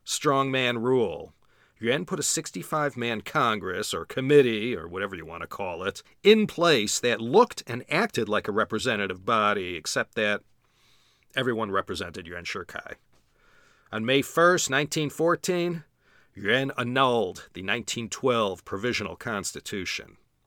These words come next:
And his new version of the Constitution gave him a little more elbow room as far as dictatorial powers went. Yeah, pretty much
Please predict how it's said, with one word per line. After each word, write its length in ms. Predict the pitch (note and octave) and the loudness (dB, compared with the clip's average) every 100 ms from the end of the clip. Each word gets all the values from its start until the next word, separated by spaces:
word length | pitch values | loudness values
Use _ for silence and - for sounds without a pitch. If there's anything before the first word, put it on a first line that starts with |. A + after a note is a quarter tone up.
| - - - | -20 -12 -6
And 120 | A#2+ | 2
his 220 | C3+ A#2+ | 2 2
new 460 | C3+ F#3+ E4 E4+ G#3+ | -4 2 8 8 8
version 420 | C#3+ B2 B2 A2+ | 4 2 0 -2
of 80 | G#2 | -4
the 80 | |
Constitution 1080 | A2+ C#3 A#2+ - B2 C#3 B2+ A2+ A#2+ G#2+ A2 - - - - _ - | -2 0 0 -2 -4 0 0 -2 -4 -6 -8 -12 -20 -20 -20 _ -2
gave 200 | D3+ C#3 | -2 0
him 140 | C3+ | -2
a 40 | G#2 | -2
little 200 | A2 G#2 | -2 -2
more 240 | G2+ F2+ | -4 -2
elbow 340 | A#2+ A2 G2+ | 0 0 0
room 340 | F2+ F#2 F#2 E2+ | -2 -4 -6 -8
as 120 | - | -10
far 220 | - F#2+ | -4 -4
as 100 | F2 | -2
dictatorial 640 | A2+ - F#2+ - G2+ F#2 F2 | -4 -6 -10 -6 -6 -6 -8
powers 580 | - G#2+ F#2 F2 - D#2 | -6 -4 -2 -4 -10 -12
went. 360 | D#2 D#2+ - - _ _ - - _ _ _ | -16 -18 -20 -20 _ _ -20 -20 _ _ _
Yeah, 400 | C3 D#3+ F#3 G3 | 4 6 10 8
pretty 320 | - F3 F#3+ | 6 2 2
much 680 | F#3+ F3+ F3+ - - - - | 4 6 4 4 2 0 -2